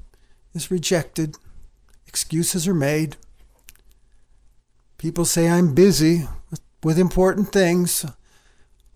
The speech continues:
like my work, career, or building my own little kingdom of success, recognition."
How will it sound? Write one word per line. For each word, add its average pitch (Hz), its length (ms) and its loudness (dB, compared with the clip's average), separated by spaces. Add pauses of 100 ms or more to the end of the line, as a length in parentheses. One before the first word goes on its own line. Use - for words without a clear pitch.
(440)
like 165 200 0
my 180 140 4
work, 185 560 4 (280)
career, 165 640 2 (1120)
or 151 80 -4
building 185 400 4
my 180 180 4
own 185 260 4
little 170 220 4
kingdom 165 680 -2 (840)
of - 80 -16
success, - 880 -2
recognition." 147 920 -6